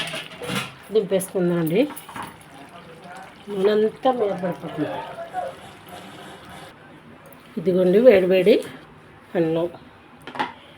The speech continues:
చారు, చారు పెట్టాను,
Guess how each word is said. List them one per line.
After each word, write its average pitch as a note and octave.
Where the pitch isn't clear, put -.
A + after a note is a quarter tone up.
చారు, F3+
చారు F3
పెట్టాను, F3